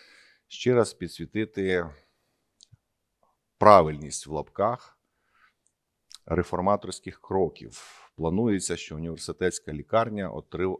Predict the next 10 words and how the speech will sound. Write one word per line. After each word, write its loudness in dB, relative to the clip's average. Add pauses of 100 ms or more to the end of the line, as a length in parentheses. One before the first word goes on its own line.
(160)
отримуватиме -4 (100)
фінансування -2 (180)
за -6
надані -6
медичні -14
послуги -6 (580)
за 6
програмою 0
медичних -6
гарантій, 2